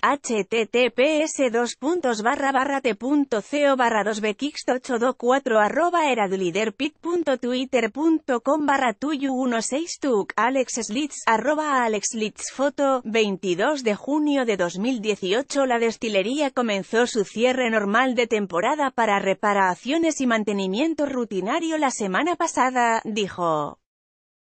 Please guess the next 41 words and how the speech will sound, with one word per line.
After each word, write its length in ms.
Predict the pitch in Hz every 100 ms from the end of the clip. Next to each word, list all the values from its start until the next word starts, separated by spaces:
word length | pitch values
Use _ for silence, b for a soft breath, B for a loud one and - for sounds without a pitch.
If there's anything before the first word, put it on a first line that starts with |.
| _
El 260 | 233 226 -
colapso 580 | 226 233 320 - 285
no 240 | 240 254 311
afectará 560 | 277 233 - 185 185
la 160 | 247 220
producción 720 | 226 208 185 - 262 311 285
de 100 | 196
bourbon 420 | 190 302 277 262
una 220 | 285 277
vez 240 | 220 254 -
que 160 | 214
concluya 640 | 202 180 202 294 294 302 262
el 140 | 214
cierre 340 | - 269 320 269
de 140 | 220
verano 400 | 185 180 311 349
de 100 | 311
la 140 | 285
destilería, 800 | 247 220 226 208 208 247 190 170
agregó. 720 | 165 202 190 165 156 202 220 220
La 140 | 220
bodega 540 | 214 233 247 302 294 247
está 340 | 214 - 294
cerca 400 | - 330 339 302
de 140 | 240 233
un 160 | 269
canal 340 | 240 226 254 240
de 140 | 202
agua 400 | 285 294 285 269
y 60 | 247
los 200 | 214 -
funcionarios 880 | 220 208 - 208 175 226 277 214
revisan 560 | 196 180 233 302 294 277
si 160 | - 254
el 140 | 285
whisky 480 | 302 240 - 254 277
no 140 | 277
se 180 | - 240
vertió 420 | 233 208 262 320
en 140 | 320 262
él. 420 | 190 165 143